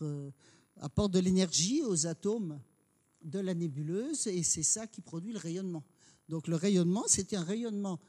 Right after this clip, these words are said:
du gaz de la nébuleuse, mais qui est là grâce aux étoiles. Il n'y aurait pas d'étoiles dedans, il n'y aurait pas de rayonnement.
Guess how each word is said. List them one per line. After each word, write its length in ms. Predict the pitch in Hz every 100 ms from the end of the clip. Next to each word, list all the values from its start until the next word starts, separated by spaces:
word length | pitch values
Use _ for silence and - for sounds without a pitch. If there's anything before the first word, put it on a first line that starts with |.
| _ -
du 220 | 143 226
gaz 360 | 185 208 320
de 80 | -
la 120 | 185
nébuleuse, 560 | 180 170 156 185 320 -
mais 160 | 208 190
qui 260 | - 190
est 60 | 180
là 320 | 185 262 415 - _ _ _ -
grâce 380 | 156 170 233 226
aux 60 |
étoiles. 360 | 208 214 190 156
Il 40 |
n'y 60 | 151
aurait 140 | 151
pas 120 | 170 190
d'étoiles 340 | 160 170 151
dedans, 340 | 151 160 233 -
il 60 | 160
n'y 60 |
aurait 160 | 160 165
pas 140 | 175
de 60 | 160
rayonnement. 380 | 160 151 135